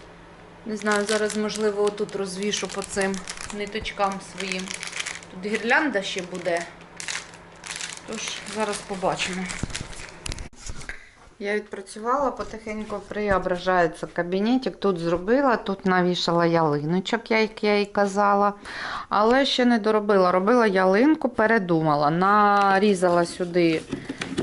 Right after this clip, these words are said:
фунтиків, нафіндьорила і, і залишаю цю коробку. Залишила цю ідею, бо прийшла ідея інша, тому буде інша ідея. Завтра піду шукати сізаль.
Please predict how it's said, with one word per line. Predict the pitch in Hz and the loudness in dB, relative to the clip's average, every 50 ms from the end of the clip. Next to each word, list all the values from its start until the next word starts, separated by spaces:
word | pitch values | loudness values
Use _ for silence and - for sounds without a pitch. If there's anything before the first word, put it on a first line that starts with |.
| - - - - 175 175 - | -6 -6 -6 -6 -6 -2 2
фунтиків, | 208 208 196 185 190 - 180 185 - 170 170 170 180 | 2 4 4 4 2 0 0 2 2 2 2 2 2
нафіндьорила | 180 180 175 170 170 170 165 175 180 - - 190 180 180 180 208 247 294 320 320 277 269 254 247 208 - - 185 | 2 2 4 4 4 4 2 0 -2 -2 0 0 2 2 2 4 4 4 4 4 4 6 6 4 4 2 0 0
і, | 208 220 226 226 220 208 - - - - - - - - - - - - - - - - - - - - - - - - - - - - - - - - - - - - - - - - - - _ - - _ _ _ _ - - - - - - - - - - - | 2 2 4 4 4 2 0 -4 -10 -14 -16 -16 -16 -14 -12 -12 -12 -12 -12 -16 -18 -18 -18 -18 -8 -6 -6 -6 -6 -8 -14 -18 -18 -20 -20 -20 -20 -20 -18 -16 -14 -10 -8 -10 -10 -10 -16 -20 _ -20 -20 _ _ _ _ -18 -16 -16 -16 -16 -14 -8 -4 -2 0 2
і | 196 208 | 2 4
залишаю | 196 226 214 214 226 220 - - 214 196 175 170 165 | 4 4 6 6 6 4 4 2 4 4 6 4 4
цю | - - - 180 | 2 0 -2 -4
коробку. | 175 - 196 196 226 269 302 277 - - 196 190 | 0 2 2 4 4 4 4 4 2 2 0 2
Залишила | 185 196 208 208 214 214 - - 196 180 180 | 4 4 4 4 4 4 2 2 4 4 4
цю | 175 - - - | 2 0 0 2
ідею, | 185 190 185 180 185 240 285 302 254 208 | 2 2 2 2 4 4 6 6 6 4
бо | 185 190 180 | 4 2 0
прийшла | 180 - 185 190 - - 202 202 196 | 0 -2 -2 -2 0 2 4 4 4
ідея | 185 180 180 180 175 175 175 175 202 220 | 2 2 2 2 4 4 2 2 0 0
інша, | 262 302 302 - 262 226 | 0 -2 0 -2 -4 -4
тому | - - 196 190 190 196 208 220 | -2 -4 -2 -2 0 0 -2 -2
буде | 220 190 185 185 175 180 | -2 -2 -2 0 0 -2
інша | 175 - - 185 180 175 175 - - 170 | -2 -2 -4 -6 -6 -6 -6 -2 0 0
ідея. | 170 165 160 147 151 147 151 156 - - - - - - - - - - - - - - - - - - _ _ | 0 0 0 -2 -2 -2 -2 -4 -4 -4 -6 -6 -10 -12 -12 -12 -12 -14 -14 -12 -10 -10 -10 -10 -14 -20 _ _
Завтра | 190 180 202 202 202 - 190 | -8 -6 -4 -4 -4 -6 -8
піду | 185 - 180 175 185 | -8 -10 -12 -12 -12
шукати | 175 - 185 - - 196 202 - - 190 | -12 -12 -14 -10 -8 -8 -8 -8 -10 -14
сізаль. | - - - 190 185 175 170 170 156 156 | -14 -14 -14 -14 -14 -8 -8 -6 -6 -6